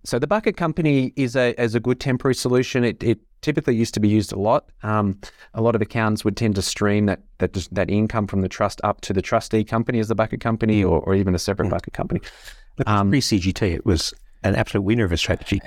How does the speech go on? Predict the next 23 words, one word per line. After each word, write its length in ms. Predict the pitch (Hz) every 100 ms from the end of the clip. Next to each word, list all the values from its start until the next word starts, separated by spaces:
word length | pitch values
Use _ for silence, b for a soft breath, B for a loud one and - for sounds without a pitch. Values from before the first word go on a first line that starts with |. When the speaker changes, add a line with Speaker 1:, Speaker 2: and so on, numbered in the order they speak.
| -
Speaker 1:
Yeah, 220 | 180 170
pre-C 280 | 147 147 -
G 120 | 120
T, 180 | 107 131
they 100 | 123
were 100 | 127
good 140 | 107 95
days. 340 | 95 139 - _ -
And 140 | 135
then 140 | 139 139
so 460 | 151 139 135 135
what 200 | 139 143 139
we're 120 | 131
looking 340 | 160 208 160
for 320 | - 127 120
is, 160 | 113 104
okay, 240 | 113 - 104
so 120 | 135
what's 240 | 147 -
another 280 | 127 113 107
strategy? 420 | - 90 87 87
So, 380 | - 127 123 113 - _ - _ _ _
um, 260 | 110 107